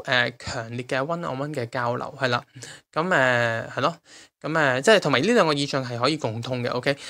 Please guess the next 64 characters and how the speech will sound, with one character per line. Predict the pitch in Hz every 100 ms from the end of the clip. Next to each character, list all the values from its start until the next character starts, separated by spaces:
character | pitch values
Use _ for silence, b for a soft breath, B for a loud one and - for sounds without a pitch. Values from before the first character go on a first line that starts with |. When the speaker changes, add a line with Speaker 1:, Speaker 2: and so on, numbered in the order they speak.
| B -
Speaker 1:
你 |
哋 | 156 151
可 | 202
能 | 160 -
即 | 190
係 | 156
有 | 135 160
一 |
啲 | 208 196 -
本 | 147 151
身 | 185
唔 | 139
係 | 120
好 | 120
鍾 | 139 175
意 | 165
嘅 | 131 120
人， | 117 135
咁 | 156 175 190 -
你 | 131
哋 | 135 127
之 | 170
後 | 143
就 | 120
傾 | 117 156 151
返 | 160
多 | 160
啲 | 160
偈， | 151 113 117
咁 | 147 160 135
然 | 120
後 | 123
就 | 120
選 | 117 131
擇 | 143 131
去 | 123
原 | 123 131
諒 | 110 -
佢 | 143 135
咁 | 131
樣， | 135 135
OK？ | 135 135 143
係 | 139
咪 | 120
先？ | 120 151 B B B
即 | -
係 | 196
係 | 151 147
一 |
個 | 170
好， | 139 143
好， | - 147 208 170
好 | 185
完 | 180 120
整 | 131
嘅 | 151
story | - 160 156 -
啦， | 135
可 | 135
以 | 135
變 | 123 117
做。 | -
好 | - 135
啦， | 151